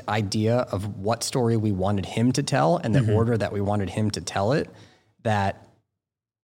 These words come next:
Speaker 1: you know, if you're able to listen to that interview in full, we are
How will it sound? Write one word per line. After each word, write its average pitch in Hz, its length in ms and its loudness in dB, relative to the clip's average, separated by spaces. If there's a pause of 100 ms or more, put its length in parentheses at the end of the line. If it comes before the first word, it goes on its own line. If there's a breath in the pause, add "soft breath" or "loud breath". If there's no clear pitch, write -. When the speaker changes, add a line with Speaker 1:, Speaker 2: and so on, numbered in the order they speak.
(180)
Speaker 1:
you 113 80 0
know, 98 120 2
if 95 180 -2
you're 110 240 2
able 120 240 0
to 120 120 -2
listen 107 340 0
to 101 80 0
that 95 180 0
interview 98 380 0
in 90 120 -2
full, 110 580 2 (840 loud breath)
we 139 300 4
are 101 460 2